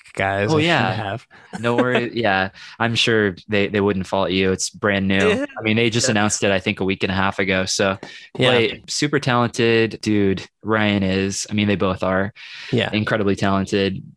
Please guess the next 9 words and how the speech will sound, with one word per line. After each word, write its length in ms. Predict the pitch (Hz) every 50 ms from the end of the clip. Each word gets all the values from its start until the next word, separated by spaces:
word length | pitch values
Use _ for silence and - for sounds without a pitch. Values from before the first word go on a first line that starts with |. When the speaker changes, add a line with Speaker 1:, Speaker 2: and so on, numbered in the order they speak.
| _ _
Speaker 2:
But 220 | - 117 113 113 - -
I 80 | 131
believe 720 | 127 120 131 139 143 156 170 196 208 226 233 208 - - - - -
it's 220 | 135 135 - -
in 280 | - 143 139 135 135 131
one 100 | 143 151
of 80 | 135
the 60 | 104
prequels. 800 | - - - 123 120 - 113 101 95 90 87 87 - - - -